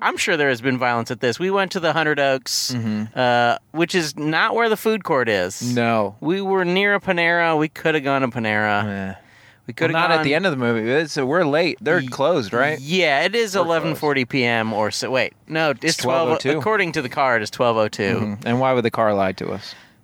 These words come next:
Speaker 1: Wow. Uh, well, actually, we learned from this movie that
Speaker 2: Mm-hmm.
Speaker 1: we believe anything we're told. So maybe I just believe the car.
Speaker 2: Yeah, dude.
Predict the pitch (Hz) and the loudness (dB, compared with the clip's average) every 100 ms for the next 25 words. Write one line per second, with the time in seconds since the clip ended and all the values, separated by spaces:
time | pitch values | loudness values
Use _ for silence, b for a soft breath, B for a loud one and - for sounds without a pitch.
0 | _ - - 95 92 85 - B B B | _ -12 -6 -2 0 -2 -6 B B B
1 | B - 151 156 156 139 165 214 190 220 | B -4 0 0 0 0 0 0 0 -2
2 | - 196 160 151 165 175 208 240 220 185 | 0 0 2 2 0 2 0 0 -2 -2
3 | 190 175 165 175 233 165 120 117 120 117 | -2 0 0 0 -2 0 0 2 2 0
4 | - - 117 107 101 139 147 147 151 147 | -2 -8 -4 0 0 0 2 0 2 0
5 | 135 135 131 127 113 - 143 151 117 - | 2 0 0 -2 -2 -2 -2 -2 -4 -4
6 | 120 120 147 170 165 147 131 - _ _ | -4 0 0 0 0 0 -2 -6 _ _
7 | - 120 123 117 - - 120 123 - 120 | -2 -2 -2 -10 -8 -4 0 0 -2 -6
8 | 131 127 113 - 110 104 104 104 107 101 | 0 0 0 -4 -2 2 2 0 -2 -4